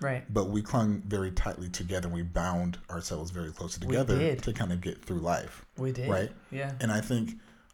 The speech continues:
Speaker 2: what happens too often in a lot of marriages is you get to that point where you believe, "This is my one person, this is all that I have." Like you said, if this person were to die today,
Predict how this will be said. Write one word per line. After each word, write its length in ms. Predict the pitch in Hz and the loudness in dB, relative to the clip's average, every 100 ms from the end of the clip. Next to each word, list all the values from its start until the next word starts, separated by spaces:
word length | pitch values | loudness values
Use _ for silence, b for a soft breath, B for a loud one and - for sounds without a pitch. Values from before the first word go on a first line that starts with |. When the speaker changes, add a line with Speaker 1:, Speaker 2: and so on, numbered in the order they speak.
| _ _ _ - | _ _ _ -6
Speaker 2:
what 200 | 123 120 | 0 2
happens 340 | - 160 135 123 | 4 2 0 0
too 260 | - 123 104 | 0 0 2
often 380 | 107 110 110 | 0 2 -2
in 100 | 95 95 | 0 0
a 60 | |
lot 180 | 92 90 | 2 0
of 60 | 90 | 0
marriages 640 | 90 95 92 82 71 - - | 0 0 0 -2 -4 -6 -6
is 240 | 104 110 110 | 0 2 2
you 100 | 98 | 0
get 180 | 98 - | 0 0
to 100 | 104 | -2
that 160 | 113 | 0
point 220 | 113 95 95 | -2 -2 -2
where 80 | |
you 60 | 90 | -4
believe, 400 | 90 90 85 - - | -2 -2 -2 -6 -6
"This 220 | 107 117 | -2 0
is 120 | 120 113 | 0 0
my 140 | 104 | 0
one 220 | 101 95 | -2 -2
person, 340 | 90 87 87 85 | -2 0 -2 -2
this 160 | 90 | -2
is 120 | 87 - | -4 -4
all 160 | 92 90 | -2 -2
that 100 | 92 | -2
I 100 | 90 | -2
have." 420 | 95 80 78 82 - B B B B - | -2 -4 -6 -10 -16 B B B B -6
Like 140 | 92 | -4
you 80 | 107 | -2
said, 220 | 90 - | -4 -4
if 200 | - 113 | -6 -4
this 180 | - 107 | -2 -2
person 400 | - 98 - 95 | -2 -2 -2 -4
were 120 | 87 82 | -4 -4
to 140 | - | -4
die 240 | 78 73 78 | -4 -4 -4
today, 400 | - 78 50 | -2 -2 -4